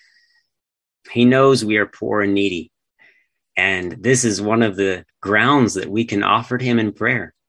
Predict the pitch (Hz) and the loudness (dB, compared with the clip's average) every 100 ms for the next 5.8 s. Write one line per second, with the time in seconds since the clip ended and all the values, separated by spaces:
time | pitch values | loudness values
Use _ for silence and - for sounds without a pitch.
0 | _ _ _ _ _ _ 101 95 113 110 | _ _ _ _ _ _ -8 -4 0 0
1 | 107 107 - 113 120 113 110 123 101 87 | 0 -4 -4 0 2 2 0 0 -2 -6
2 | - 87 - 107 107 - 95 - 98 92 | -8 -8 -4 -2 -2 -4 0 0 0 0
3 | 110 117 87 87 104 123 160 180 139 - | -2 -4 -10 -8 0 2 4 2 -2 -6
4 | 123 - 107 101 104 101 - 117 127 117 | -12 -4 -2 0 0 -2 -2 2 4 4
5 | - - 107 104 117 123 95 | 0 -4 -6 -2 2 2 0